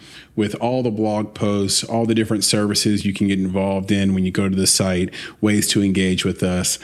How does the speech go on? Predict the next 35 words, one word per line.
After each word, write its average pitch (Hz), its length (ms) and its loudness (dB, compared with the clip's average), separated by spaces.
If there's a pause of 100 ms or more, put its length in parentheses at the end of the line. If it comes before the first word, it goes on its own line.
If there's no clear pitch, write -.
(320)
Um, 95 460 0 (260)
and 135 400 0
you 120 80 4
can 117 140 2
even 110 240 4
become 107 260 0
a 98 60 0
true 95 240 0
fan. 87 420 -2 (280)
And 123 100 4
so - 60 4
there's 104 160 4
a 104 40 2
link 117 280 2
on - 80 4
the 107 80 2
page. 117 500 0
If - 260 -14
you - 80 0
love 113 220 2
this 113 140 0
podcast, 107 640 -2
if 92 80 -6
it's 90 120 -4
valuable 104 440 0
to 101 140 0
you, 98 340 0 (220)
you 95 100 -2
can 92 160 0
click - 480 -2
the 101 80 -2
link, 101 400 2 (160)
True 120 240 2
Fans, 104 540 0 (340)
and 98 480 2